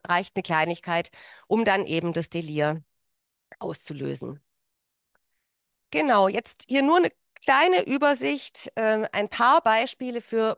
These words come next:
potenziell delirogene Medikamente. Und wenn man sich das anschaut, sieht man schon, dass da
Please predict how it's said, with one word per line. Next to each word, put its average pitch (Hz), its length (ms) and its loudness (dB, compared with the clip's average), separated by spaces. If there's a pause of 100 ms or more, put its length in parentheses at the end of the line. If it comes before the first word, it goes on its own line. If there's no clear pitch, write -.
potenziell 233 680 0
delirogene 196 680 -4
Medikamente. 208 680 -2
Und 294 80 -4
wenn 254 80 -2
man 240 100 -2
sich 202 100 -12
das - 140 -16
anschaut, 226 400 -2
sieht 220 160 -10
man 214 160 0
schon, 202 140 -6
dass 196 100 -4
da 185 220 0